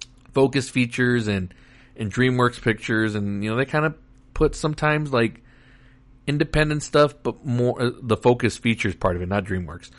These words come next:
They put out more, like, actor-friendly movies and more, like, you know, dramas. But this felt, really felt like, like an independent movie. Like, Spotlight to me felt more mainstream than this one. Like, this one was very low-key, even though you got a big star and Matt Damon in it. But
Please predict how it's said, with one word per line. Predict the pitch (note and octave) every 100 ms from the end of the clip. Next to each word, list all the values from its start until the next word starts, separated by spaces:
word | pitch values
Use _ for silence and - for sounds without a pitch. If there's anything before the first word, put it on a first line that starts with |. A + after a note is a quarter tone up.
| - - -
They | B2
put | B2 D3
out | C3+ A#2+
more, | A#2+ A#2+ B2
like, | A2+ G2+ F#2+ - - - _ _ _ -
actor-friendly | B2+ B2+ - B2+ - B2+ B2 A#2
movies | A#2 A#2 A#2 A#2 A2
and | G#2+ G#2 G#2
more, | A2 A2 G#2+
like, | G#2+ G2+ - - - -
you | A2+
know, | G2
dramas. | F#2+ G#2 A2 A2 A2+ A2 - - - - -
But | -
this | E3 A#3
felt, | - B3+
really | G#3 F#3
felt | - D3+
like, | A#2+ - -
like | A#2+ A2+
an | A2+
independent | A2 G#2+ - G2 F#2+ F#2
movie. | F#2+ F#2+ G2
Like, | F#2+ F#2 - -
Spotlight | - - D#3 A2 G#2+
to | -
me | A2
felt | G2+ G#2 F#2+
more | G#2+ G2+ G2
mainstream | G2 G2 - - F#2
than | F#2
this | F#2 F2+
one. | F#2
Like, | F#2 F#2+
this | G#2+ G#2+
one | B2+ A2+
was | G2+
very | G#2 G#2 G#2+ G2 - - - -
low-key, | B2 B2+ B2 - B2+
even | A#2 A#2+
though | A2
you | A2
got | G#2 G2+
a |
big | F#2+ G#2+ F#2+
star | - G2+ G2
and | F#2+
Matt | F#2+ F2+
Damon | G2 F#2+ F#2
in | F2+
it. | F2
But | E2+ G2